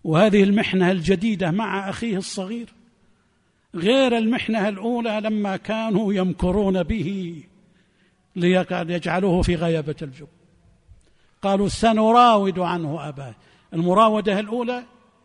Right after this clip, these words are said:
كانت كذبا وزورا، لكن المراودة الثانية لا، مراودة صحيحة: "سنراود عنه أباه وإنا لفاعلون". إذن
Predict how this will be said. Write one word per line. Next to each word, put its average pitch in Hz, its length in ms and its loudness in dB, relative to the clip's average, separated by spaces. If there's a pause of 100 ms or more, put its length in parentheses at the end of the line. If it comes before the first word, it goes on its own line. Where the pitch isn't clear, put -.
(160)
كانت 196 320 0
كذبا 180 520 0
وزورا، 160 760 -2 (560)
لكن 180 240 0
المراودة 220 580 4
الثانية 247 540 -4
لا، 269 160 -6
مراودة 240 440 -2
صحيحة: 240 460 -10 (380)
"سنراود 220 760 2
عنه 208 480 0
أباه 185 320 -4 (280)
وإنا 226 520 -2 (600)
لفاعلون". 143 680 -4 (3500)
إذن 156 320 2